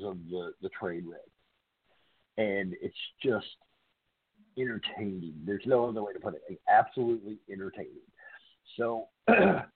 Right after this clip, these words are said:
people that worked at the refuge, and I, and I've heard two different things. So the one that had a little bit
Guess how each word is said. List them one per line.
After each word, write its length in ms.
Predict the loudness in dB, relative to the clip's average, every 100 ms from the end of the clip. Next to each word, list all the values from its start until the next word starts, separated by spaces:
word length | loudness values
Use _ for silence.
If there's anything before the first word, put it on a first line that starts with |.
| -18 -18 _ _ -16 0
people 280 | 2 4 4
that 120 | 2
worked 240 | 2 -2
at 60 | -8
the 80 | -6
refuge, 480 | -4 -4 -8 -10 -10
and 100 | -4
I, 60 | -4 -4 -12 -8 -6 -6 -8 -16 -16 -8
and 140 | -4 -2
I've 120 | 0
heard 320 | 2 0 -2 -6
two 120 | -4 -2
different 280 | -2 -4 -6
things. 200 | -6 -8 -2
So 240 | 0 0 -2 _ -20 -20 -20 _ _ _ 0
the 80 |
one 380 | 4 8 8 6
that 140 | 0 -4
had 200 | 0 2
a 80 | 2
little 720 | 0 -4 -4 -6 -4 0 2 2
bit 200 | 0